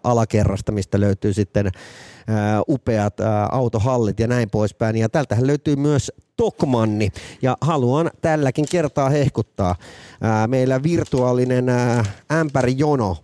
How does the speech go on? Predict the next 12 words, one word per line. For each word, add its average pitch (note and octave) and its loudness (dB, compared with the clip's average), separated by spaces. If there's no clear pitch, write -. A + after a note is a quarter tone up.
kasvaa B2 0
kasvamistaan. A#2+ 0
Ää, G#2+ 2
pistetään A#2 -2
ämpäreitä A#2 0
mahdollisimman B2 0
paljon B2+ 0
tässä - -2
jakoon, D3+ 0
ja A#2+ 0
kommentoi C3 0
YouTube-kanavallemme B2 0